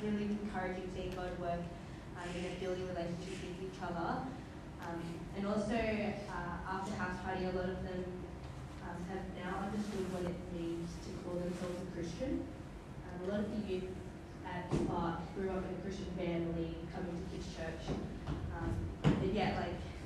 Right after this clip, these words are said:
some of the other people were saying, um, you kinda, a lot of them can't or wouldn't be able to explain the gospel.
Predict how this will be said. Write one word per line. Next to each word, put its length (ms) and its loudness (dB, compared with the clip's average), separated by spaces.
some 100 -2
of 60 -2
the 80 0
other 160 0
people 240 -2
were 80 -2
saying, 400 -2
um, 200 -2
you 80 -2
kinda, 480 2
a 80 2
lot 160 6
of 80 2
them 160 2
can't 320 0
or 140 0
wouldn't 240 4
be 80 2
able 240 0
to 80 2
explain 400 0
the 160 0
gospel. 480 4